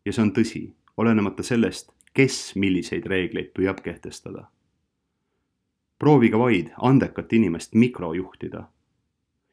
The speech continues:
järgides rangelt oma häid reegleid.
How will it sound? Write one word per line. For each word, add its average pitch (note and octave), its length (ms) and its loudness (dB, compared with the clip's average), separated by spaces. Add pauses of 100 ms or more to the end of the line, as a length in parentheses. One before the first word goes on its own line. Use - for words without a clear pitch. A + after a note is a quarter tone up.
(100)
järgides A2+ 420 0
rangelt B2 720 0
oma F#2 360 -4 (180)
häid A2+ 460 0
reegleid. E2+ 640 -8